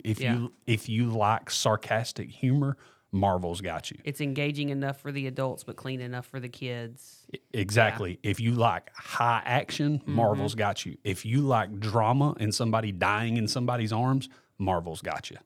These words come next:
Speaker 2: Mm-hmm.
Speaker 1: You know what I'm saying? So what I'm
Speaker 2: Mm.
Speaker 1: saying is, a studio cannot afford now to come along. The investment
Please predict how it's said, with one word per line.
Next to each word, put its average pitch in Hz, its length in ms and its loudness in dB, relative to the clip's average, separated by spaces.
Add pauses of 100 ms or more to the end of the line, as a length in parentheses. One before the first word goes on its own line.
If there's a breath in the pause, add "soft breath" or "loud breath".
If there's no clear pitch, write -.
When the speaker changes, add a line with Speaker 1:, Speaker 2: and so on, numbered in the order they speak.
(100)
Speaker 2:
Mm-hmm. 131 340 -6 (120)
Speaker 1:
You 117 100 6
know 135 80 8
what 131 60 6
I'm 117 80 2
saying? 127 340 2 (580 soft breath)
So 131 380 6
what 135 180 8
I'm 120 100 6
Speaker 2:
Mm. 196 60 2
Speaker 1:
saying 156 240 6
is, 110 200 4 (1600 loud breath)
a 104 80 6
studio 165 480 4
cannot 117 420 4 (280)
afford 139 420 4
now 107 240 2
to - 140 -8
come 120 220 4
along. 104 520 2
The 120 100 4
investment 101 800 2